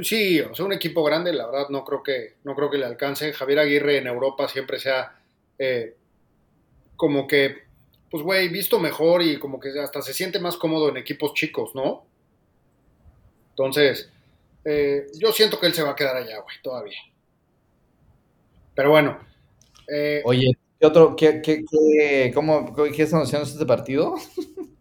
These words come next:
Speaker 2: <laughs>
Speaker 1: Re-, <laughs> sí, era la Real Sociedad contra el Villarreal, güey.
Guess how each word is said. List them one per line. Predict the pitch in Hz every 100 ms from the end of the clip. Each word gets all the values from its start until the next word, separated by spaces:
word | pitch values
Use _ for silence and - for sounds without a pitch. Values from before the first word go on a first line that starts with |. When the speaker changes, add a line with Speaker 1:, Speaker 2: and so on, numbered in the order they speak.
| _
Speaker 2:
<laughs> | _ _ _ _ _ _ _
Speaker 1:
Re-, | 139 160 165 - - -
<laughs> |
sí, | 139 196 - - - - - 143 -
era | 185 - 175 156 - - -
la | 143 131
Real | 135 165
Sociedad | 165 156 135 135 147
contra | 165 139 123
el | 120
Villarreal, | 120 123 120 120 131 131 120
güey. | 110